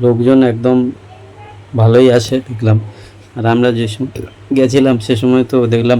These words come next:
মেঘলাটা, ওয়েদারটা খুবই খারাপ ছিল। ওয়েদার একদম পুরো কালো কালো ওয়েদার। দেখুন এই ওয়েদারে পিকচারও খুব সুন্দর এসছে, পুরো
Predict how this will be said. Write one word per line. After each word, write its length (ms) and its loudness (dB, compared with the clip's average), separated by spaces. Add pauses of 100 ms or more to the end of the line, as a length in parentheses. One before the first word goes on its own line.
মেঘলাটা, 540 -2
ওয়েদারটা 540 -2
খুবই 320 -4
খারাপ 240 -2
ছিল। 180 -6 (920)
ওয়েদার 320 2
একদম 360 -2 (160)
পুরো 160 0 (120)
কালো 220 0 (100)
কালো 200 0
ওয়েদার। 280 0
দেখুন 260 -2 (520)
এই 60 2
ওয়েদারে 360 2 (100)
পিকচারও 420 -2
খুব 160 -8 (100)
সুন্দর 260 0
এসছে, 300 -2 (100)
পুরো 200 -2